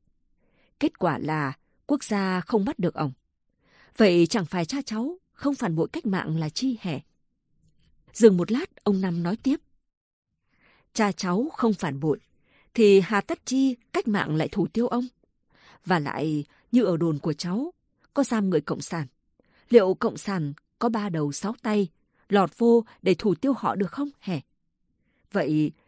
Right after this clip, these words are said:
nếu không phải quốc gia đánh chết cha cháu, thì ai vào đây?" Theo cháu, những ý kiến của chú vẫn chỉ là võ đoán,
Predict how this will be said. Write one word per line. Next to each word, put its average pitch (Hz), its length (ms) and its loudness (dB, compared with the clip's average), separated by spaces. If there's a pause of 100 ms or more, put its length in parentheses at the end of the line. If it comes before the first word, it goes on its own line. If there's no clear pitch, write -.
(140)
nếu 208 140 4
không 233 240 -2
phải 175 240 -4
quốc 320 220 -2
gia 185 160 -6
đánh 190 180 -4
chết 285 200 -8
cha 185 120 -6
cháu, 190 360 -10 (320)
thì 156 420 0
ai 233 160 0
vào 147 140 -4
đây?" 214 200 2 (1000)
Theo 202 180 8
cháu, 208 380 -2 (280)
những 220 160 10
ý 240 120 10
kiến 233 220 8
của 160 160 4
chú 247 360 6
vẫn 262 160 6
chỉ 185 200 2
là 147 260 2
võ - 160 0
đoán, 240 260 2